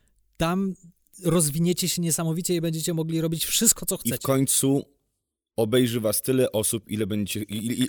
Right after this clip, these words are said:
Speaker 2: o ilu marzycie, żeby was zobaczyło. Dlatego, że to, że macie podpisaną umowę z A B C, jest bardzo ograniczające dla ludzi z całego świata, którzy chcą obejrzeć. W Polsce mamy czasem możliwość obejrzeć te, te Oscary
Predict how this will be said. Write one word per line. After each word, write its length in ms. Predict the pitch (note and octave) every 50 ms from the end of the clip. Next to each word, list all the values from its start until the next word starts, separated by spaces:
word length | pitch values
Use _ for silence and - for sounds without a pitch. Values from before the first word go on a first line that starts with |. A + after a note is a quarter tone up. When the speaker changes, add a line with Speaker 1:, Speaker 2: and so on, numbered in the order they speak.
| - _
Speaker 2:
o 280 | - - - - B2+ C#3+
ilu 160 | C#3 C#3+ C#3
marzycie, 400 | C#3 C3 B2 B2 C#3+ - B2+ A2+
żeby 160 | G#2+ G#2 G#2
was 160 | G2 G2+ F#2
zobaczyło. 440 | E2+ G2+ F2+ F#2+ F2+ - F2+ F2 F2
Dlatego, 400 | F2 G2 G2 B2 A2+ G#2+ A#2 A#2
że 320 | G#2 G2+ A2+ A2 G#2+ G#2+ - - _ _ _ _ _ _ _
to, 220 | - C#3+ D#3 D#3
że 380 | A#2+ A2 G#2+ G#2+ G2 F#2+ E2+ - - _
macie 320 | - F#2+ A2+ A#2+ - C#3 A#2
podpisaną 400 | A#2+ G#2+ - A2 - A2+ A2+ A2+
umowę 300 | - A2 A2+ A2 G#2+ G#2+
z 40 |
A 200 | G2+ - A2 A#2
B 100 | G2+ G#2+
C, 180 | G2+ - - G2 G#2 A2+ - - _ _ _ _ _ _
jest 340 | G2+ A#2 C3 A#2+ G2+ - -
bardzo 920 | F2+ F2 F2 B2 A#2 A#2+ A#2+ A#2+ A#2 A#2 G#2+ G2+ G2 G#2 A#2 A2+ A#2 A#2 A2+ - _ _ _ _ _
ograniczające 1160 | - G#2 B2 B2 G#2+ B2+ A#2 A2 A2 A2 G2 - A2 G2+ G2+ G#2+ G#2+ G#2+ G#2 - - G#2 G2+ G2
dla 180 | E2+ F2+ G2+ F#2+
ludzi 220 | G2+ G2 G2+ G2+
z 40 | -
całego 300 | - G#2+ G2+ G2+ F#2 G2
świata, 280 | - - A2 G2+ G#2+
którzy 260 | G2 - G#2 G2 G2 F2+
chcą 380 | - - - G#2+ G#2 G#2 G2+ - - _ _ _ _ -
obejrzeć. 580 | G#2 F#2 F2+ G2 F#2 F2 E2 D#2+ D#2+ - - - - _
W 100 | - -
Polsce 400 | - D3 D#3 D#3 - - - C3
mamy 360 | B2+ C3 C3+ D#3+ F3+ E3+ C#3
czasem 340 | - - B2+ A#2+ - B2 A2+
możliwość 500 | A2+ A2+ A2 G#2+ A2+ C3 B2+ B2+ B2 -
obejrzeć 520 | - G#2 G2 A#2+ B2 C3 A#2+ G#2 E2+ -
te, 240 | - - F#2 F2+ F2
te 120 | - G2 F#2
Oscary 440 | F2 - - F2+ F2+ F2 F2+ F#2+